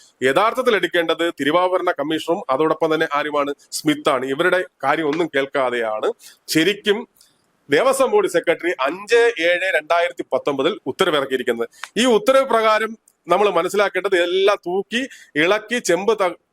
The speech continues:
ഇതിലെ പറഞ്ഞിരിക്കുകയാണ്. ഇതിലെ, ഇത് തിരുവാഭരണ, ഞാൻ ഉത്തരവൊന്ന് വായിക്കാം. "തിരുവാഭരണ കമ്മീഷൻ എക്സിക്യൂട്ടീവ് ഓഫീസർ, ശബരിമല അഡ്മിനിസ്ട്രേറ്റീവ് ഓഫീസർ,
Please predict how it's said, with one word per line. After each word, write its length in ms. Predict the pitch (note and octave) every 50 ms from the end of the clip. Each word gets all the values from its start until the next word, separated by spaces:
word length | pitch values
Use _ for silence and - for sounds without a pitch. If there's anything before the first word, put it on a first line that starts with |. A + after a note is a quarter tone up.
| _ -
ഇതിലെ 160 | F#3 A3 B3
പറഞ്ഞിരിക്കുകയാണ്. 540 | B3 A3 A3+ A#3+ B3+ C4 A#3+ A3+ E3+ D#3 - -
ഇതിലെ, 200 | E3+ F3+ A#3 B3
ഇത് 560 | B3 - - _ _ - F3 G3 F#3 E3 D#3 -
തിരുവാഭരണ, 500 | F#3+ A3+ A#3+ B3+ C4 B3+ G#3 A#3 A3+ A3
ഞാൻ 180 | F#3+ F#3+ G#3+ G#3
ഉത്തരവൊന്ന് 360 | F#3+ - - A#3+ A#3 G#3 F#3
വായിക്കാം. 240 | D#3+ D#3 - D3 - _ _ _ _ _ -
"തിരുവാഭരണ 560 | F#3+ G3 B3 B3+ C4 C4+ C4+ B3+ A#3 A#3+ A#3+
കമ്മീഷൻ 400 | A3 - F#3+ E3+ F#3+ F#3 F#3 G#3
എക്സിക്യൂട്ടീവ് 520 | F#3+ E3 - - A#3+ G#3+ A#3+ A3+ G#3+ G3+ F3+
ഓഫീസർ, 320 | E3+ E3+ E3 D#3+ G#3+ A3
ശബരിമല 460 | G3 - E3+ E3+ G3 G#3+ A3 A3 G#3
അഡ്മിനിസ്ട്രേറ്റീവ് 880 | G3+ F#3+ - D3+ D#3+ - - G#3 G#3+ G#3 G#3 G#3+ G3+ G#3 G#3 G#3+ G3+ G3+ - -
ഓഫീസർ, 440 | D#3+ - - D#3+ D3+ - A#3 C4+